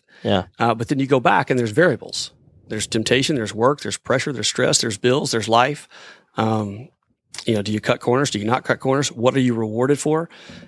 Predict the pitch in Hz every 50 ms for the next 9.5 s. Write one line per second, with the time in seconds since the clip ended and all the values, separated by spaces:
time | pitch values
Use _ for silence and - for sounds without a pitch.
0 | - - - 113 - 147 160 160 - 143 123 123 127 143 135 123 - 135 123 -
1 | 127 117 127 123 123 127 123 120 120 120 120 113 110 135 147 151 127 117 117 117
2 | 107 - - - - - _ _ _ _ _ 107 113 113 123 135 139 131 135 127
3 | 127 120 120 143 170 165 117 107 - - 95 95 104 - - - - - 107 107
4 | 107 110 120 135 127 120 120 117 - - 131 131 127 117 113 120 127 127 123 113
5 | - - 113 113 107 - - _ _ _ _ _ _ _ _ _ _ _ _ _
6 | _ _ _ - 120 104 117 123 123 113 117 110 120 120 120 117 117 113 110 117
7 | 113 110 107 104 117 123 120 113 110 - - - 107 110 110 110 104 - 104 -
8 | - 117 - 117 113 110 - 110 110 113 113 104 - - - - - - - 107
9 | - - - - _ - 90 92 98